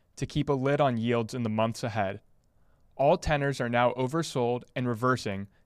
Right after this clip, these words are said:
despite what should be a challenging supply outlook.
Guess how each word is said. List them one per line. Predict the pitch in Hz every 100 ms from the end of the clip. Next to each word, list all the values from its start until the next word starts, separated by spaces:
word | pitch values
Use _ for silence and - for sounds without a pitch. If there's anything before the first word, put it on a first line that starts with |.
| -
despite | 135 - 131
what | 123 120
should | - 165 156
be | 151
a | 123
challenging | - 123 131 135
supply | 127 - - 113 110
outlook. | 107 98 104 104 -